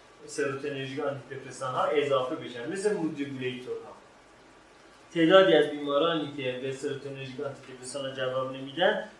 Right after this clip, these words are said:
وقتی شما لیتیوم یا والپونات یا کاربامازیمید اضافه می‌کنید، حالا به او سی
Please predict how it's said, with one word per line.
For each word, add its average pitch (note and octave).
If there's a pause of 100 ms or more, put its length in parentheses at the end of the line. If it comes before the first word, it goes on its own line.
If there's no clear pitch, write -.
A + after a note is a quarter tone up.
وقتی D3+
شما C#3+
لیتیوم C3+
یا C#3+
والپونات B2+
یا C#3+ (120)
کاربامازیمید B2+
اضافه C#3
می‌کنید، D3
حالا D#3+
به E3+
او D3
سی C#3